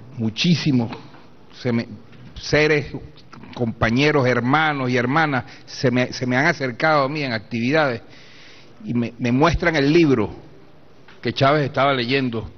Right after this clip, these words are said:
¿verdad? Para decir su compromiso con, con el país, su,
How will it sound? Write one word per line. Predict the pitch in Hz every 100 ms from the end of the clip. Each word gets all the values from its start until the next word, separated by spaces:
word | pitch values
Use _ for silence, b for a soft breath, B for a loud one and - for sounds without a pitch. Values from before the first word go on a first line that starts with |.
| - - - - - - -
¿verdad? | 104 107 -
Para | 120 117
decir | 113 - 160 147 - - -
su | - 113
compromiso | 120 110 120 131 151 - 110
con, | 113 101 107
con | - 107
el | 98
país, | 107 113 143 139
su, | 117 104